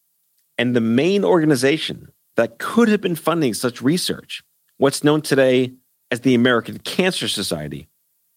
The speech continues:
had such a small budget, it barely existed. But some scientists were starting to investigate the disease.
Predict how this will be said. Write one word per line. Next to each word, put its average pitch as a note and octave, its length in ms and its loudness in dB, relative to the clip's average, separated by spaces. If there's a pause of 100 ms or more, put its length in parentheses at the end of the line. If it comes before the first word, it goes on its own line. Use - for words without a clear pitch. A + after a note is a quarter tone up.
(300)
had D3 220 -2
such D#3+ 240 -2
a C#3 80 0
small E3+ 420 0
budget, E3+ 480 -2 (460)
it - 240 -8
barely C#3+ 380 4
existed. G#2 580 -4 (1000)
But B2 180 0
some A#3+ 320 0
scientists F#2+ 880 -2 (240)
were C3 80 4
starting D#3+ 360 2
to E3 100 2
investigate B2 640 0
the G2 60 -2
disease. D2+ 540 -6